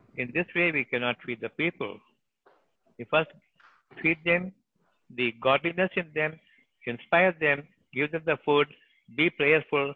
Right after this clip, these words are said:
that, "Please God, make these people turn to you," give them the sense of appreciation that it is you who is, who, who are giving him and not me. And you speak to them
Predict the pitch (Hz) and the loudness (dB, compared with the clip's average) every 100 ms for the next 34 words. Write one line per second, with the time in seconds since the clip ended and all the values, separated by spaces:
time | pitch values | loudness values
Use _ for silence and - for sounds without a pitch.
0 | _ _ 131 131 - _ _ _ _ 143 | _ _ 0 0 -2 _ _ _ _ 0
1 | 139 139 139 139 _ _ _ _ _ _ | 0 2 2 2 _ _ _ _ _ _
2 | _ _ - 139 143 123 117 - 120 127 | _ _ -2 0 0 -6 -8 -8 -4 -4
3 | - 123 123 123 120 127 - _ _ 127 | -4 -4 -4 -4 -2 -4 -6 _ _ -6
4 | 131 135 123 120 - - 139 131 - 127 | -4 -4 -4 -6 -6 -4 -4 -4 -4 -4
5 | - 131 - 123 - 131 123 131 131 - | -4 -8 -8 -12 -4 -4 -2 -4 -6 -20
6 | _ - 120 120 120 110 135 196 185 131 | _ -6 -6 -6 -8 -6 0 0 2 -2
7 | 117 - - - _ _ _ 131 120 107 | -4 -12 -16 -16 _ _ _ -2 -2 0
8 | 120 139 135 127 - - - 110 107 104 | 0 0 0 -2 -2 -18 -10 -8 -6 -8
9 | - 113 - _ _ _ _ _ _ _ | -8 -10 -10 _ _ _ _ _ _ _
10 | _ _ _ - 151 131 175 - 143 - | _ _ _ -6 -4 -2 -4 -2 -4 -4
11 | 113 123 131 101 | -2 0 0 -2